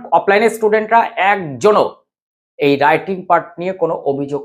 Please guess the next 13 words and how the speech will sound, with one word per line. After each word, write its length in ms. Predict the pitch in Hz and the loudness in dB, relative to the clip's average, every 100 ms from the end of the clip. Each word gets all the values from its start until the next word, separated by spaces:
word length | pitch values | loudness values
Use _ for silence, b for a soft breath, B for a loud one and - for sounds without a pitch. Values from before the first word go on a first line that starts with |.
| - | -6
করবে 280 | 135 120 117 | -6 -4 -4
না, 80 | 107 107 | -6 -6
এটুকু 240 | 127 135 139 | -8 -6 -6
আমি 120 | 123 | -6
কথা 200 | 110 107 | -8 -10
দিচ্ছি। 240 | 104 98 - | -16 -18 -6
তারা 160 | 131 131 | -2 0
প্রতিবেদন 520 | - 143 143 143 135 123 | 0 0 2 2 2 0
নিজেরা 300 | 135 151 151 | 2 2 2
লেখে, 240 | 143 147 | 0 -4
সংলাপ 400 | - 131 123 123 - | -8 -6 -4 -4 -4
নিজেরা 280 | 131 151 156 | -2 2 2
লেখে, 260 | 147 143 | 0 -2